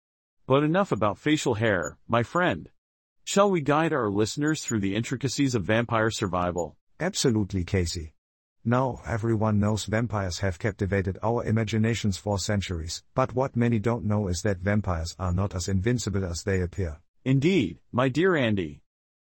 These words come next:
Speaker 1: While they have their supernatural abilities,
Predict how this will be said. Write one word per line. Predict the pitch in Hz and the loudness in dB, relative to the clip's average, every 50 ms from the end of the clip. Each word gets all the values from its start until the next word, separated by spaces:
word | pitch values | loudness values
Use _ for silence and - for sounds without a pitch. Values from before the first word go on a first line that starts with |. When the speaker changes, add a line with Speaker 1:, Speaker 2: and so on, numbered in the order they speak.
| _ _ | _ _
Speaker 1:
While | - 120 143 165 | 0 2 2 4
they | 185 180 | 4 2
have | 156 139 139 127 113 | 2 2 2 2 2
their | 123 113 | 2 0
supernatural | - - - 190 170 170 151 143 143 143 - - 123 110 | 0 0 -2 0 0 2 2 2 2 0 0 0 2 2
abilities, | 101 85 110 117 123 113 92 90 80 73 - - - | 2 2 2 4 4 2 0 -2 -6 -6 -8 -12 -12